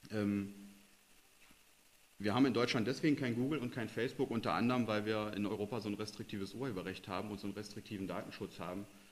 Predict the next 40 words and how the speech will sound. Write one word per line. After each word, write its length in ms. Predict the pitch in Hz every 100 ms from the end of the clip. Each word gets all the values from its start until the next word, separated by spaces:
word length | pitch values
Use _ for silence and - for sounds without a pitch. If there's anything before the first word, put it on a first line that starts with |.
| - - -
Ähm, 300 | 92 92 92
und 300 | - 98 -
man 240 | 98 101 98
kann 200 | 113 110
schon 200 | 120 127
überlegen, 460 | 110 98 101 107
ob 180 | 101 101
man, 360 | 104 95 95 92
äh, 260 | 95 92 92 90 - -
da 220 | 98 98
neue 300 | 95 95 113
Regeln 240 | 117 107 101
findet, 360 | - 110 107
die 80 | 104
der 140 | 95 95
digitalen 520 | 98 95 107 95 90
Welt 180 | 95 98
besser 220 | 95 71
angepasst 480 | 92 95 - - -
sind. 240 | 80 - - - - - - - - - - -
Will 160 | 123 120
ich 80 | 113
nicht 160 | 110
weiter 220 | 107 107
ausführen, 460 | 87 135 - 147 135
aber 200 | 104 110
ist 120 | 110
ein 180 | 87 98
wichtiger 300 | 92 110 92
Punkt. 340 | - 85 78 - - - - - - - -
Und, 300 | 113 117 117
äh, 80 | 117
letzter 340 | 135 - 147
Punkt, 360 | - 147 143 117
Bildungsexpansion, 840 | 131 160 - 131 - 131 123 143
das, 240 | 113 - 117
äh, 200 | 107 107
wurde 180 | 117
in 180 | 113 107
der, 140 | 107